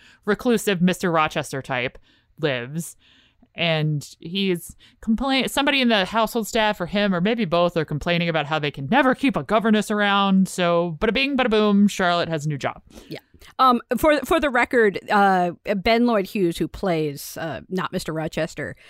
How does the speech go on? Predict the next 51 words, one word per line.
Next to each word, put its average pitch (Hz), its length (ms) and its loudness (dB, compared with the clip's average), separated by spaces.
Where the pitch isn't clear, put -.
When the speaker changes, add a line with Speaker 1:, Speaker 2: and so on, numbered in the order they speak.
Speaker 2:
when, 202 340 2
um, 156 340 -4
when 190 320 0
I 170 140 -2
did 180 200 -2
the 175 80 -6
roundtable, 185 640 -2
he 180 380 -6
promised 214 460 0
everyone 175 340 0
that 160 120 -4
there 160 140 -2
is 160 140 -6
no 160 140 -4
crazy - 360 -6
wife - 220 -12
in - 80 -12
the - 80 -12
attic. - 300 -14
Speaker 1:
I 240 120 4
mean, 240 160 6
Speaker 2:
Um, 247 40 4
Speaker 1:
he 254 180 2
has 202 340 2
real, 175 840 4
real 143 460 -2
Rochester - 520 -8
vibes. 107 420 -10
Um, 175 400 2
but 220 120 0
they 330 100 2
do 349 180 2
have 392 140 2
a 403 40 2
lot 339 140 4
of 311 100 -4
chemistry. 240 640 0
It - 220 -4
seems 220 480 2
like 208 220 0
really, 185 440 -2
like, 185 200 -2
because 196 260 -4
of 196 80 -6
course 202 240 0
Charlotte, 170 480 2
like, 156 180 0
has 156 260 -4
to 156 120 -2
speak - 360 -4
out 156 340 2